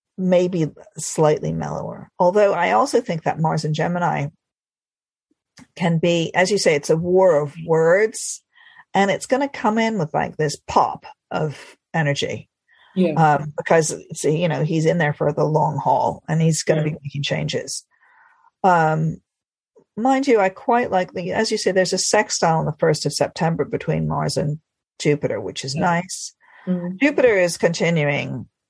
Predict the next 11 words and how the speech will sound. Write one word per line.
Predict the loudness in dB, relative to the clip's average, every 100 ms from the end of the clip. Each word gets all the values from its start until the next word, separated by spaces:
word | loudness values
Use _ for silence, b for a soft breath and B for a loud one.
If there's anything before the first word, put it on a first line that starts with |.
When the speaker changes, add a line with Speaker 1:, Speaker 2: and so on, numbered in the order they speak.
| _ -4
Speaker 1:
in | -2 -2 -4 -16 -20 _ -4
his | 0 0 0
retrograde | 0 2 -2 2 2 2
motion | -2 -4 -6
in | -8 -8
A-, | -8 -6
in, | -2 -2 -2
in, | -4 -2 -2 -4
in | -2 2
Aries. | 2 0 -2 -2 -2 -2 -6 _ _ _ 0
Speaker 2:
Mm. | 4 4 2